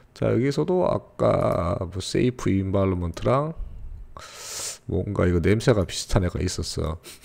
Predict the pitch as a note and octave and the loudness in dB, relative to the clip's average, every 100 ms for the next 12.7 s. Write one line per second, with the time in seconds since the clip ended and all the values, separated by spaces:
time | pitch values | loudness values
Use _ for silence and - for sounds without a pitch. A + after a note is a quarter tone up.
0 | - - - - - F#2 F#2+ E2+ D#2 - | -18 -16 -18 -10 -4 -2 0 0 0 -2
1 | C#2+ C#2 - C#2+ C#2+ - - - - - | -4 -4 -6 -6 -8 -2 -2 -2 -12 -20
2 | - - _ - - F#2 D#2 C#2+ D2+ D#2 | -20 -20 _ -20 -4 -2 0 -2 -2 -4
3 | - F2 B2 D3 D3 - D3 - B2+ A#2+ | -2 0 2 2 2 0 -2 0 -2 0
4 | A#2 F#2+ G#2 - E3+ - E3+ D#3 C#3+ - | 0 0 -2 -2 -4 2 2 4 2 0
5 | D#3+ D3+ - E3 - B2 G2+ C3+ E3+ F#2+ | 0 0 2 0 0 2 4 4 4 2
6 | D#2+ A2+ - A#2 G2+ - F#2 G#2+ D#2+ D#2 | 0 0 0 0 2 2 2 2 2 -2
7 | E2 G2 D3 - - G2+ G#2 - - - | -2 -2 -4 -6 -10 -10 -10 -16 -20 -20
8 | - _ - _ - _ - - D2+ E2 | -20 _ -20 _ -20 _ -16 -6 -2 0
9 | C3+ - _ _ - - - - G2 G#2 | -2 -6 _ _ -20 -20 -8 -4 -2 2
10 | A2+ C3 C#3+ C#3 D#3 D#3 D3+ D3+ - - | 6 6 6 4 2 2 0 -2 -6 -2
11 | G#2 C#3 D3+ D3 C#3+ E3+ F3 D#3+ B2 - | 4 4 4 2 2 4 4 4 2 0
12 | - - E2+ D2+ C#2+ D2+ C#2 | 0 0 0 0 -2 -4 -6